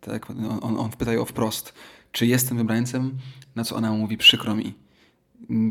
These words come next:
Co jakby rozumiem, że można trochę rozumieć w sposób taki: „Przykro mi, nie jesteś”. I to jest moim zdaniem niesamowicie ważne, ponieważ gdyby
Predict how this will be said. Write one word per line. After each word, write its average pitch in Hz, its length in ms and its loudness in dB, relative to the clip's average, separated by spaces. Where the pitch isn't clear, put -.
Co - 180 4
jakby 117 280 4
rozumiem, 120 460 4
że 117 80 4
można 127 240 8
trochę 117 200 2
rozumieć 117 300 2
w - 40 0
sposób - 320 -2
taki: 113 260 -4
„Przykro - 320 2
mi, 110 100 6
nie 107 140 4
jesteś”. - 440 -2
I 123 100 -2
to 151 120 2
jest 156 120 4
moim 147 100 8
zdaniem 135 220 6
niesamowicie 135 440 4
ważne, 113 280 4
ponieważ 113 320 2
gdyby 135 420 4